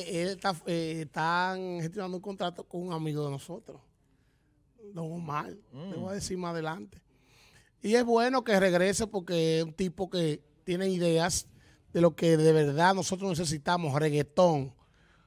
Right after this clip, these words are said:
Speaker 1: Reggaetón de ese con letras buenas, el sandungueo, el maleanteo, pero sin salir de la línea. ¿Me entiendes? Tipo Arcángel, eh,
Speaker 2: Ujú.
Speaker 1: esos tiempos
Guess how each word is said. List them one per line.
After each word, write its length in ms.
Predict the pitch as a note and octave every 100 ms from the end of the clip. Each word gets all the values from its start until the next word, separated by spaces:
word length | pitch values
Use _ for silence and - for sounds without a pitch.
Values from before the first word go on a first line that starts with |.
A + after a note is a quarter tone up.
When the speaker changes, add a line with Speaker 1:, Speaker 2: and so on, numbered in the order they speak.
| _ -
Speaker 1:
Reggaetón 1300 | F3+ D3 C#3 F3+ F3 F#3+ F#3+ F3+ E3 D#3 D#3+ F3 - F#3+
de 100 | E3+
ese 520 | D3+ F#3 F3+ D#3+ C#3 - _ _
con 220 | - E3 D#3
letras 320 | E3+ G3 D3+
buenas, 680 | C#3+ E3+ F#3 E3 D3+ C3 C#3+
el 80 |
sandungueo, 1000 | - D#3+ D#3 D3 C#3+ E3+ F#3+ F#3 E3+ C#3+ - - -
el 120 | D#3 D#3
maleanteo, 840 | D#3+ D#3+ D3 D3 F3+ G3 F#3+ E3+ D#3
pero 260 | E3 D3+
sin 180 | - D3+
salir 220 | E3 D#3+
de 100 | F#3+
la 120 | F#3
línea. 480 | F3 G3+ F#3 D#3+ C3+ - - - _ _ _
¿Me 60 | F#3
entiendes? 420 | D3 G3 F#3+ D#3
Tipo 240 | C#3+ E3+ F#3
Arcángel, 640 | D3 G3+ F3+ G3 F3+ E3+
eh, 480 | D#3+ D#3 D3 C#3+ G3 G#3+
Speaker 2:
Ujú. 80 |
Speaker 1:
esos 200 | F#3+ G3
tiempos 320 | F#3 F#3+ F#3